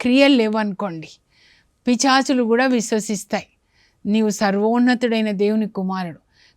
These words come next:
కానీ వాళ్ళలో క్రియలేం లేవన్నమాట. దయ్యాలతో పోలుస్తున్నాడు. ఆ తర్వాత ఏమంటున్నాడంటే,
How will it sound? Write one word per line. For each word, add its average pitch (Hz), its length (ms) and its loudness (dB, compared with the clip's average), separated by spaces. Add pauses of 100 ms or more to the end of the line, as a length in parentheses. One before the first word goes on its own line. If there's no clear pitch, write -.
(100)
కానీ 214 240 0
వాళ్ళలో 208 560 0
క్రియలేం 226 680 2
లేవన్నమాట. 180 580 -6 (640)
దయ్యాలతో 262 640 6
పోలుస్తున్నాడు. 214 720 -4
ఆ 208 100 0
తర్వాత 269 420 0
ఏమంటున్నాడంటే, 208 920 -2